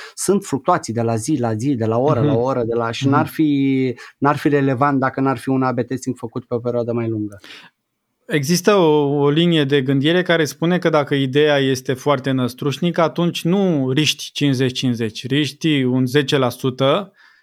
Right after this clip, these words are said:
Speaker 2: vezi,
Speaker 1: Da.
Speaker 2: dacă prinde tracțiune, crești procentul de
Speaker 1: Da,
Speaker 2: oameni pe care îi
Speaker 1: eu,
Speaker 2: duci pe
Speaker 1: eu
Speaker 2: noua
Speaker 1: m-aș
Speaker 2: variantă.
Speaker 1: teme, sincer, de abatere statistică într-un nouăzeci zece, știi?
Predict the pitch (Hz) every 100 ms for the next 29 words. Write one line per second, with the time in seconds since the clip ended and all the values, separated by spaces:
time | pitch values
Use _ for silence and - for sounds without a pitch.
0 | _ _ 127 139 180 147 143 - 135 139
1 | 165 156 139 131 - 165 180 180 175 175
2 | 180 _ - 160 165 - - 143 127 139
3 | 127 123 117 113 113 110 117 120 _ _
4 | _ _ _ - - 131 143 143 185 180
5 | 175 165 139 127 - - 135 131 123 123
6 | 123 123 170 160 151 165 160 147 139 139
7 | 147 143 139 135 - 131 147 139 113 120
8 | 123 120 120 117 117 117 117 - 123 120
9 | 123 123 123 113 120 104 120 110 113 110
10 | 139 156